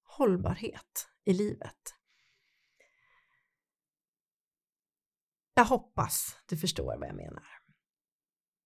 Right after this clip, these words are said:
Och är det svårt att veta vilken process i livet eller i arbetslivet som du ska börja med för att spara in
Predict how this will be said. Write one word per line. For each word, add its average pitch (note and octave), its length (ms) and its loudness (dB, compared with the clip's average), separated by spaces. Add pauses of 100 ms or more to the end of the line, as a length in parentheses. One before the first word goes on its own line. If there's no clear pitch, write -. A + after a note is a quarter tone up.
(260)
Och C4 160 6
är C4+ 120 12
det C#4+ 80 6
svårt - 840 2 (320)
att A#3+ 100 0
veta G#3+ 320 4
vilken F#3+ 300 0
process - 580 0
i A#3 60 4
livet B3 540 4
eller D4 400 4
i G#3 80 4
arbetslivet F3 1040 0 (120)
som F#3+ 200 4
du F#3 100 2
ska F#3 180 -2
börja G3+ 420 0
med G3+ 240 -4 (920)
för G3+ 60 -2
att F#3+ 80 2
spara F#3+ 500 2 (580)
in F#3 400 6